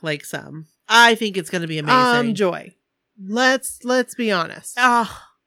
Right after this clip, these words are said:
Speaker 1: and if you don't use it, it's okay.
Speaker 2: What?
Speaker 1: Joy.
Speaker 2: Joy, what are you talking about? We love every
Speaker 1: Oh,
Speaker 2: story.
Speaker 1: hey,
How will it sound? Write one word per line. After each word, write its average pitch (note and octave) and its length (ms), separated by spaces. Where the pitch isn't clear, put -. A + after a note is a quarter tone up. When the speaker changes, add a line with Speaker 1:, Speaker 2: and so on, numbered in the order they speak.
Speaker 1:
and A3+ 140
if A3+ 160
you A#3+ 60
don't A3 200
use G3+ 220
it, F#3+ 100
it's F3+ 220
okay. D#3 600
Speaker 2:
What? F4+ 160
Speaker 1:
Joy. C4+ 520
Speaker 2:
Joy, - 140
what A#4 140
are B4+ 80
you A#4+ 120
talking C#4+ 460
about? D#3 540
We E4 180
love F#4 260
every E4+ 260
Speaker 1:
Oh, - 20
Speaker 2:
story. F3+ 540
Speaker 1:
hey, E3+ 380